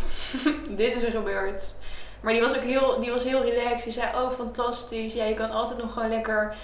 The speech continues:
gaan we in een busje lekker rondtrekken. Ga je gewoon gedichtjes schrijven voor de mensen die we tegenkomen. Komt goed." Dus dat gaf me wel de kracht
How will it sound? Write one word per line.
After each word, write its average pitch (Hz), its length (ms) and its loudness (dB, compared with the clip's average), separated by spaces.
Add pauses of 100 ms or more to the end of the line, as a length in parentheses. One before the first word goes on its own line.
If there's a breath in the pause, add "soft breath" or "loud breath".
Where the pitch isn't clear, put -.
(140)
gaan 226 200 -2
we 220 60 2
in 220 60 4
een 214 100 2
busje 226 300 0
lekker 214 260 -2
rondtrekken. 202 520 -2
Ga - 120 -2
je - 80 2
gewoon 202 220 2
gedichtjes 208 420 4
schrijven 196 340 6
voor 202 140 0
de 196 60 2
mensen 190 300 6
die 190 100 6
we 202 80 2
tegenkomen. 185 420 2
Komt 277 360 2
goed." 226 500 0
Dus 214 260 -2
dat 208 160 0
gaf 220 200 4
me 226 60 -2
wel 208 100 4
de 208 120 -2
kracht - 560 2